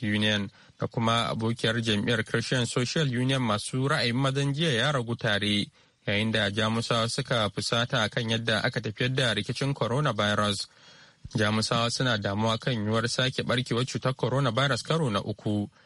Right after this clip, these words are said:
yayin da yadda ake yin allurar rigakafin yake tafiyar hawainiya. Ma'aikaciyar agajiyar kasar Burtaniya da ke da asalin kasar Iran, Nazanin Zaghri Ratcliffe, ta bayyana a gaban kotun juyin juya hali na Iran,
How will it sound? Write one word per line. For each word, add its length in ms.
yayin 320
da 220
yadda 400
ake 280
yin 160
allurar 400
rigakafin 520
yake 240
tafiyar 400
hawainiya. 680
Ma'aikaciyar 640
agajiyar 640
kasar 400
Burtaniya 480
da 80
ke 180
da 140
asalin 440
kasar 260
Iran, 320
Nazanin 640
Zaghri 560
Ratcliffe, 600
ta 160
bayyana 420
a 80
gaban 400
kotun 400
juyin 300
juya 160
hali 280
na 60
Iran, 460